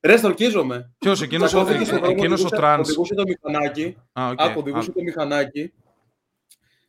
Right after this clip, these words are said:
Speaker 1: Και ήταν με την κο-, με τη γυναίκα του πίσω, έχει παντρευτεί.
Speaker 2: Μμ.
Speaker 1: Και είναι ένα χρόνο μεγαλύτερος από μένα. Και κάτι έγινε στον δρόμο, κάποιος τον πήγε και του λέει, «Τι κάνεις, ρε καριόλι;» Και κατέβηκε έτσι, λογομαχήσαν, τσαντίστηκε και ο άλλος.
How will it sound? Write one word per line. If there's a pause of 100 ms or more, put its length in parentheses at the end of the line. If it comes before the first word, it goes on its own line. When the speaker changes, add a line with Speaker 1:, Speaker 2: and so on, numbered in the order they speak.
(120)
Speaker 1:
Και
ήταν
με
την
κο-,
με
τη
γυναίκα
του
πίσω,
έχει
παντρευτεί. (500)
Speaker 2:
Μμ.
Speaker 1:
Και
είναι
ένα
χρόνο
μεγαλύτερος
από
μένα. (760)
Και
κάτι
έγινε
στον
δρόμο,
κάποιος
τον
πήγε
και
του
λέει,
«Τι
κάνεις,
ρε
καριόλι;» (420)
Και
κατέβηκε
έτσι,
λογομαχήσαν,
τσαντίστηκε
και
ο
άλλος.